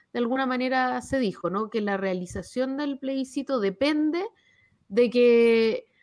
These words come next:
de que no aumente la violencia. Eso lo dijo el subsecretario del Interior, Gali, hoy día. Eh, además de decir que, por supuesto, no había mala intención, que, que trataron de hacerlo más o menos para bien todo lo que pasó. Eh,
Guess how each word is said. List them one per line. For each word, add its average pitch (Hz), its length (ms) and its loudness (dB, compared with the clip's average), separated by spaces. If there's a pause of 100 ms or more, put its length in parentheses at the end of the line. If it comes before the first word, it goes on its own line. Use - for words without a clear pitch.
(120)
de 208 280 0
que 220 220 2
no 240 260 2
aumente 269 480 2
la 269 120 0
violencia. 233 920 -2
Eso 220 240 -2
lo 220 140 2
dijo 233 420 2
el 208 120 -2
subsecretario 202 680 -8
del 226 100 -4
Interior, 202 500 -8
Gali, 175 420 -2
hoy 165 200 -6
día. 165 400 -2 (760)
Eh, 160 400 0 (160)
además 196 300 0
de 214 60 4
decir 202 200 -2
que, 190 80 -6
por 190 140 -4
supuesto, 208 260 -4
no 202 80 -4
había 196 200 0
mala 190 180 -2
intención, 226 720 -2 (360)
que, 185 460 2 (280)
que 214 80 0
trataron 220 400 0
de 214 60 -2
hacerlo 220 420 0
más 214 180 2
o - 20 -2
menos 214 220 -4
para 190 220 -2
bien 233 420 0 (140)
todo 220 240 4
lo 220 80 2
que 202 100 -6
pasó. 202 440 -8 (440)
Eh, 170 540 0